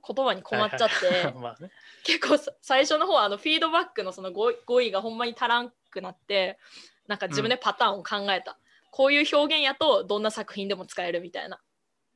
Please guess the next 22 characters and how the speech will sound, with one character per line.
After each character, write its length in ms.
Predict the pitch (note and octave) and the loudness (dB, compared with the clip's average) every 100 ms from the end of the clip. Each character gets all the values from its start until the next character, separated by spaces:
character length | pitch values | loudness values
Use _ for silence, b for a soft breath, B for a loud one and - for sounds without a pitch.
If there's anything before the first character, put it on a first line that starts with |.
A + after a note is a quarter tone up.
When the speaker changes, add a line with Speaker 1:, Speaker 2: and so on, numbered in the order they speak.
| _ - | _ -8
Speaker 2:
な 160 | C3+ A#2 | -2 -2
る 60 | |
ほ 100 | A#2 | -2
ど 80 | A#2+ | -10
ね。 80 | G#3 | -8
初 200 | - E3 | -4 -2
め 80 | F3+ | 0
も 100 | D3 | -2
う 80 | E3+ | -2
「イ 100 | A#3 | 0
ン 60 | A#3 | 0
プ 180 | - A#3+ | 2 4
レ 160 | G3 | 4
ス」 40 | C3 - - | 0 -8 -6
し 20 | |
か 140 | C3+ | -6
な 180 | A#2 A#2 | -2 -2
い 40 | B2+ | -2
み 40 | |
た 200 | A#2 C#3 | 0 -2
い 40 | |
な。 120 | - | -4